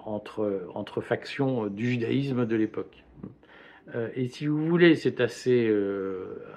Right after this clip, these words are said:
impressionnant. C'est qu'effectivement, quand vous lisez l'Ancien Testament,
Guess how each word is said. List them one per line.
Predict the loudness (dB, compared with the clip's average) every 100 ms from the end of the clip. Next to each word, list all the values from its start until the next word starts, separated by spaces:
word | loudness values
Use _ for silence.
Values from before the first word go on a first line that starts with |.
| -18 -16
impressionnant. | -16 -12 0 4 6 6 4
C'est | -4 -8
qu'effectivement, | -8 -6 -6 -6 -10 -6 -2 -2
quand | -2 -8
vous | -8 -8
lisez | -6 -6 -2 -2 -2 -6
l'Ancien | -8 -8 -2 -2
Testament, | -2 -6 -6 -2 0 0 -2